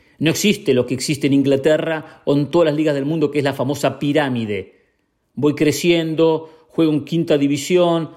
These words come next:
asciendo a cuarta, me voy potenciando, voy teniendo más socios, voy teniendo más hinchas, voy teniendo patrocinadores, llego a tercera división, y así quizás algún día puedo llegar a primera división. Eso es lo que se defiende en el mundo del fútbol,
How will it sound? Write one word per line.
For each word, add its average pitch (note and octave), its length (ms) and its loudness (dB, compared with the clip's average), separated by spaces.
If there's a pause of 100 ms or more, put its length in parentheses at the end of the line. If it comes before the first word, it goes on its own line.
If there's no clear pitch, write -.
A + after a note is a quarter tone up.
asciendo D#3 420 -2
a C#3 80 -2
cuarta, D#3+ 580 0
me C#3+ 240 -4
voy E3 160 2
potenciando, D#3 840 -2
voy D#3 120 0
teniendo D#3 300 -2
más D3 180 -4
socios, E3+ 380 -2
voy D3 120 -2
teniendo D3 280 -4
más C#3+ 220 -6
hinchas, E3+ 300 -2
voy D3+ 100 0
teniendo D3+ 320 -2
patrocinadores, C#3+ 720 0
llego D3+ 140 0
a C#3+ 60 -2
tercera C#3+ 280 0
división, E3+ 540 0 (300)
y E3+ 100 0
así G#3 200 -4
quizás G3+ 240 0
algún F3 220 -4
día G#3 180 0
puedo F#3+ 160 4
llegar F#3 200 2
a E3+ 100 -2
primera C3+ 280 -2
división. A2+ 560 -6 (540)
Eso A3 220 0
es G3 40 4
lo D3+ 80 2
que C3 80 -6
se - 160 -6
defiende B2+ 600 -2
en A#2+ 60 -4
el A#2+ 100 -4
mundo B2+ 300 -2
del A#2 100 -2
fútbol, F#2+ 500 -10